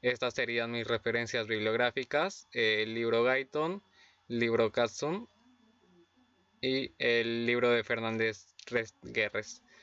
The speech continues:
Eh, no olvidar también que al finalizar el video ustedes van a poder acceder a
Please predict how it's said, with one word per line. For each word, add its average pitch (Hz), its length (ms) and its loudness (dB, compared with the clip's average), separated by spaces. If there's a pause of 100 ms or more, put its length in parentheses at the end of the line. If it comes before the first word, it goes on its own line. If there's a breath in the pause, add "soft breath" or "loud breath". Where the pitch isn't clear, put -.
(140)
Eh, 120 200 4
no 135 200 2
olvidar 139 420 2
también 135 400 0
que 117 580 4
al 117 340 0
finalizar 120 680 -2
el 123 160 0
video 131 440 2
ustedes 117 440 0
van 117 160 0
a 117 160 0
poder 113 560 2 (320 loud breath)
acceder 127 720 0
a 110 360 0